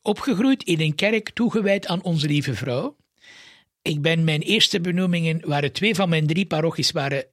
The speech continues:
ver-, parochies die verwezen naar Onze Lieve Vrouw. Onze Lieve Vrouw van het Heilig Hart, Onze Lieve Vrouw ten Hemel opgenomen. Ik kwam terug als pastoor in Vlierbeek,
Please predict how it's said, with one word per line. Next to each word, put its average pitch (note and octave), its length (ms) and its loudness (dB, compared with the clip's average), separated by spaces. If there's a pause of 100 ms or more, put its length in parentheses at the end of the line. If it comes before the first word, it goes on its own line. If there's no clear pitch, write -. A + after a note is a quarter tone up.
(240)
ver-, C#3 440 -6 (880)
parochies E3 400 -2
die D3 160 0
verwezen C#3+ 480 -2
naar C3+ 160 -2
Onze C#3 260 -2
Lieve B2 260 -4
Vrouw. D3+ 380 -4 (520)
Onze D3+ 220 0
Lieve D3 260 0
Vrouw C#3+ 220 0
van C3+ 120 -2
het B2+ 140 -2
Heilig C3 260 -2
Hart, G#3 260 -4
Onze C3+ 220 -2
Lieve D3 180 -2
Vrouw C#3+ 160 -2
ten C#3 160 -2
Hemel D3+ 280 0
opgenomen. A#2 840 -6 (580)
Ik E3+ 120 -2
kwam D#3 220 0
terug A3+ 200 0
als F#3 160 0
pastoor F#3+ 460 0
in D#3+ 120 0
Vlierbeek, E3+ 580 0